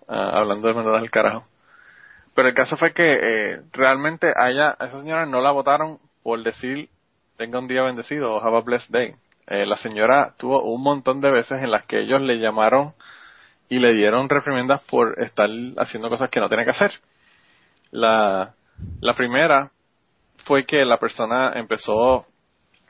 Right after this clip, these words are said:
alguien dijo, ¿verdad?, eh, "Jesús" o "Cristo".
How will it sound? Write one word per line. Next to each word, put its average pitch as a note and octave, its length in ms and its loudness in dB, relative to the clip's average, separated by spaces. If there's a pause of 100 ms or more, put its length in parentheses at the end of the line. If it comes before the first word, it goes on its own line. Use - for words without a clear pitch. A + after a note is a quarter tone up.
alguien B2 320 -2
dijo, C3 340 0
¿verdad?, G#2 460 2
eh, G2+ 300 -6 (180)
"Jesús" B2 460 -6
o F#2+ 420 -6
"Cristo". - 420 -2